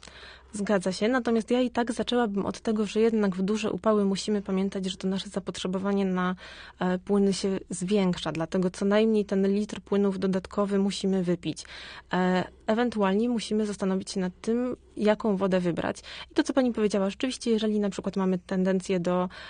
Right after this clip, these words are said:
e, kamicy nerkowej, e, no to wtedy ograniczamy te wody bardzo wysoko mineralizowane. Natomiast pamię-, pamiętajmy o tym, że jednak lepiej nawadniają nas w upały wody mineralne, a nie wody źródlane.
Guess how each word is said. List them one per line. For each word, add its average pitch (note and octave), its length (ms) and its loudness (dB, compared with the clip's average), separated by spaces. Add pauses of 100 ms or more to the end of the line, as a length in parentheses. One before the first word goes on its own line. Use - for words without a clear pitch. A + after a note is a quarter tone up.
(100)
e, F3 200 0
kamicy G3+ 380 2
nerkowej, G3+ 720 2
e, - 60 -2 (480)
no F4+ 100 2
to C#4 100 -10
wtedy A3 260 0
ograniczamy G#3 640 2
te F#3+ 140 0
wody F#3+ 400 0 (320)
bardzo G3 380 4
wysoko F3+ 340 -2
mineralizowane. F3+ 840 2
Natomiast G3+ 640 0 (120)
pamię-, G#3 260 0
pamiętajmy G#3+ 600 2
o F3 100 -2
tym, F#3 180 0
że F#3 100 -2
jednak F#3 260 0 (400)
lepiej G#3 360 4
nawadniają F#3 520 2
nas F#3 180 0
w F3+ 60 -2
upały F3+ 340 0
wody A3 240 2
mineralne, G3 560 2
a G#3+ 80 -2
nie G3+ 140 2
wody F#3 260 0
źródlane. D#3+ 540 -4